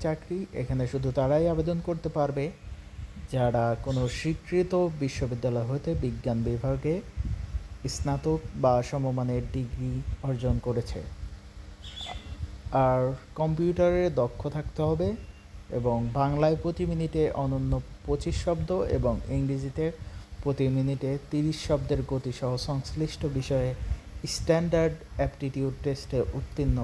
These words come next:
হতে হবে। দুই নং পদের নাম পরিসংখ্যানবিদ এবং পদের সংখ্যা দুইটি। এটি চোদ্দ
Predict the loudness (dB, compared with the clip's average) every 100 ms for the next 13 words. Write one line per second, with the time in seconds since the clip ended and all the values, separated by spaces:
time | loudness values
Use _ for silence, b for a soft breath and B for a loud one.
0 | 0 -2 -2 -2 -2 -6 -10 -10 -10 B
1 | B B -4 0 2 4 2 2 2 2
2 | 2 2 2 4 2 2 0 -2 -2 -2
3 | -2 -2 -6 -14 -10 -10 -10 -2 0 2
4 | 0 -2 -8 -8 2 6 6 6 0 -4
5 | -2 -2 0 0 0 -4 -10 -4 -2 -2
6 | -2 -4 -6 -14 -16 -16 -8 -4 -2 0
7 | 0 -2 -6 -12 -12 -14 -14 -12 -10 0
8 | 2 4